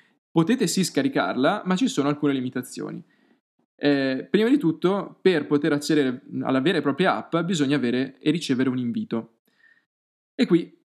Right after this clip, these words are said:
diciamo, entra, eh, la vera chiave di volta di tutto, di tutto questo discorso, nel senso che il fenomeno Clubhouse è stato dato, secondo me, anche e soprattutto da questa, da questa opzione qua, cioè dal fatto che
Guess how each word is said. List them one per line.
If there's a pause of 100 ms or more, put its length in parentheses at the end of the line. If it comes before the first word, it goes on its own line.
diciamo,
entra,
eh,
la
vera
chiave
di
volta
di
tutto,
di
tutto
questo
discorso,
nel
senso
che
il
fenomeno
Clubhouse
è
stato
dato,
secondo
me,
anche
e
soprattutto
da
questa,
da
questa
opzione
qua,
cioè
dal
fatto
che